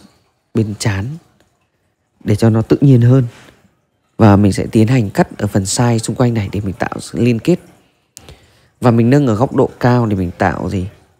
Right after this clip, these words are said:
Sự mềm mại. Với trường phái của Tường, giáo trình cắt bảy điểm chuẩn của Tường, thì Tường gọi tất cả các ngôn ngữ trong cắt tóc rất đơn giản. Tường sẽ chuyển hóa từ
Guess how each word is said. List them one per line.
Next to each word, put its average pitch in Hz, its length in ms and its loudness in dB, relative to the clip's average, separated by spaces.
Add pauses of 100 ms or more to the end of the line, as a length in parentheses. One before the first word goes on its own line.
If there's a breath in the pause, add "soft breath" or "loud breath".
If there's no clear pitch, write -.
(140)
Sự - 140 -8
mềm 92 260 0
mại. 85 240 -8 (1400)
Với 131 560 2 (140)
trường 117 220 4
phái 107 360 0 (120)
của 110 120 0
Tường, 101 280 2 (1080)
giáo 113 220 0
trình 107 240 -2
cắt - 320 -2
bảy 120 140 2
điểm 98 180 -2
chuẩn 95 140 -2
của 90 120 -4
Tường, 95 240 0 (840)
thì 120 100 0
Tường 113 320 2
gọi 101 220 0
tất - 160 -2
cả 120 80 0
các 131 160 -2
ngôn 139 220 0
ngữ 127 220 0
trong 113 140 -2
cắt - 140 -4
tóc 127 120 -2
rất 131 160 0
đơn 127 180 2
giản. 95 220 -4 (1900)
Tường 120 160 4
sẽ 123 120 0
chuyển 110 320 2
hóa 101 500 2
từ 95 440 2